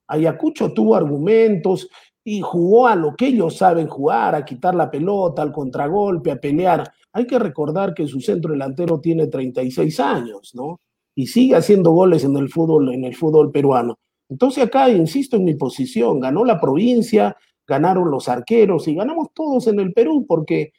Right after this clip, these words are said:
eh, ya no es solamente, pues, Alianza Universitario Cristal, Alianza Universitario Cristal.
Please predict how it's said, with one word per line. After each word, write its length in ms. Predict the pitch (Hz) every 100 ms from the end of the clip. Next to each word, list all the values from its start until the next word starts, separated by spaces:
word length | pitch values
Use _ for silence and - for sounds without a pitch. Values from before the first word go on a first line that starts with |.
| _ _
eh, 380 | 147 143 143 139
ya 180 | 156 240
no 120 | 240
es 120 | 226 -
solamente, 600 | 220 208 190 208 190 165
pues, 140 | 165
Alianza 360 | 165 196 170 175
Universitario 760 | 147 139 123 135 170 165 160
Cristal, 460 | 123 120 156 127 120
Alianza 380 | 135 165 165
Universitario 720 | 139 131 123 120 117 143 143 123
Cristal. 480 | 123 113 110 98